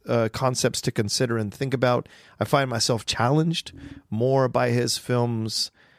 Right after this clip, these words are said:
than I, uh, ever was with Wells's films. And so he's become now my favorite filmmaker, bar none. He's the one filmmaker I try to turn anybody onto when they come to me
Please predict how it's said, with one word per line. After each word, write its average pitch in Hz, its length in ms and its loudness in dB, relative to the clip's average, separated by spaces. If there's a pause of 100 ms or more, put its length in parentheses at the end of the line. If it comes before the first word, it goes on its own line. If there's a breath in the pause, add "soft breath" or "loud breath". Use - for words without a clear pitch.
(220 soft breath)
than 127 320 2
I, 131 440 2
uh, 117 380 -2 (120)
ever 156 340 2
was 123 600 0
with 110 180 -4
Wells's 107 420 -2
films. - 520 -6
And 117 380 0 (400 soft breath)
so - 180 2
he's 180 220 4
become 151 520 0
now 117 240 0
my 113 200 0
favorite 113 420 0
filmmaker, 107 540 0
bar 107 220 2
none. 104 140 0
He's 143 160 2
the 143 80 2
one 139 240 2
filmmaker 123 540 0
I 110 80 -2
try 135 260 -2
to 120 100 -6
turn 117 420 -4 (440 loud breath)
anybody 135 640 4
onto 123 400 0
when 117 160 -2
they 113 120 0
come 117 260 -2
to 110 80 -4
me 113 360 2